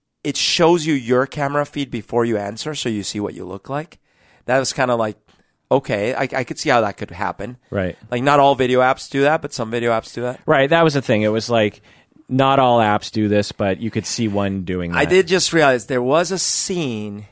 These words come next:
Speaker 1: that couldn't have been on his computer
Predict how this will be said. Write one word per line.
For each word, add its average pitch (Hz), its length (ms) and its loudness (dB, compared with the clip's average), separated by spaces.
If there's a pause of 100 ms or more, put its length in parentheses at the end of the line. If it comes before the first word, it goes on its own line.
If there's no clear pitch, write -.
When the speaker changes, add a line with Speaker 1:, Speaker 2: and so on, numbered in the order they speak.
(260)
Speaker 1:
that 120 180 -8
couldn't 160 360 -6
have 147 180 -8
been 131 180 -4
on 107 160 -6
his - 800 -10
computer 85 840 -14